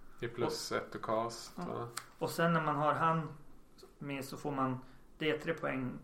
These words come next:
Speaker 2: i början på sin runda istället för en i den här summoning-poängen.
Speaker 1: Ja, man får väl utöver, va? Du får ett plus D tre, tror jag.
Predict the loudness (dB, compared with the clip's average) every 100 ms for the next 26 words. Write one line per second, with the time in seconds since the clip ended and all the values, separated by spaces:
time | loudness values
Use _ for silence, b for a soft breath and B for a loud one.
0 | -12 -8 -2 2 2 2 -2 -6 -2 0
1 | 0 0 -2 -4 -4 -4 -2 -2 -4 -6
2 | -16 b b b -8 -4 0 0 0 -2
3 | 0 -2 -4 -6 0 4 4 4 2 2
4 | 2 4 4 4 0 -2 -4 -10 -10 -6
5 | -6 -6 -8 -8 -4 -4 -4 -6 -2 -2
6 | -2 -6 -6 -8 -12 -10 -8 -8